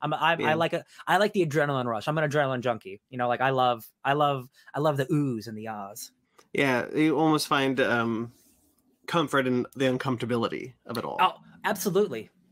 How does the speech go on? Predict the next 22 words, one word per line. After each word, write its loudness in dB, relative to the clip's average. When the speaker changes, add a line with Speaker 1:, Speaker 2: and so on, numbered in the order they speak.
Speaker 1:
A 2
hundred 2
percent. -4
Yeah. -4
Speaker 2:
Um, 0
yeah, 4
that's 0
really, 2
that, 2
that, -2
that's -2
always 4
been -4
really 2
interesting -4
to -2
me -2
about 0
you -2
is -6
just -14
that, -2